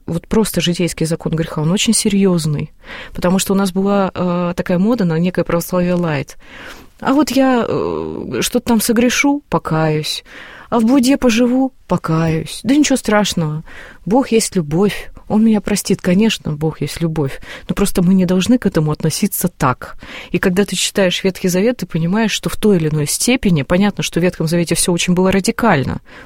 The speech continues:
очень радикально. Новый Завет всё это благодатью покрыл Господа нашего Иисуса Христа. Его воплощение, его распятие, его воскресение. Но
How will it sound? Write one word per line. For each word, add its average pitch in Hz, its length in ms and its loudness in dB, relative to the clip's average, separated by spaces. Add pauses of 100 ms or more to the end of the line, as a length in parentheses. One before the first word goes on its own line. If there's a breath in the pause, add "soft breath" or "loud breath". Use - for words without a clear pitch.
очень 202 300 2
радикально. 147 480 -2 (260 loud breath)
Новый 233 280 4
Завет 202 280 4
всё - 140 0
это 214 120 2
благодатью 190 680 2
покрыл 190 560 2 (300 loud breath)
Господа 165 420 0
нашего 156 360 0
Иисуса 156 300 -6
Христа. 165 460 -4 (320 loud breath)
Его 185 180 2
воплощение, 170 800 2 (240 loud breath)
его 165 120 0
распятие, 185 600 0
его 151 120 -2
воскресение. 165 800 0 (440 loud breath)
Но 202 460 6